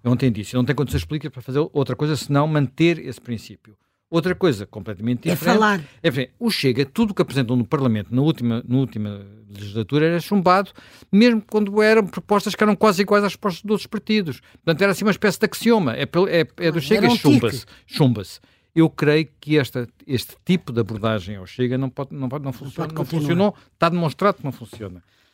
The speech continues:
Speaker 1: Quer dizer, quem acha que funciona, viu o Chega quadriplicar, quadriplicar o número de deputados. Passou de doze para quarenta e oito, provavelmente mais. Portanto, eh,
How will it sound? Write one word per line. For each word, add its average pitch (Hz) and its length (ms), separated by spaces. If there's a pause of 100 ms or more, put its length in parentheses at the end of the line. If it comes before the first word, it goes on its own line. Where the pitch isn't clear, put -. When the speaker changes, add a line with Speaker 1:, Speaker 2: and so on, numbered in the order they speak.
(120)
Speaker 1:
Quer 127 100
dizer, 110 200 (180)
quem 147 200
acha 165 200
que - 80
funciona, 175 580
viu 165 180
o 185 60
Chega 190 300
quadriplicar, 185 800
quadriplicar 127 1400 (280)
o 113 60
número 123 240
de 120 60
deputados. - 360
Passou - 240
de 101 80
doze 147 260
para - 100
quarenta 127 300
e 107 100
oito, 87 220 (360)
provavelmente 113 520
mais. 85 260 (260)
Portanto, - 500
eh, 160 140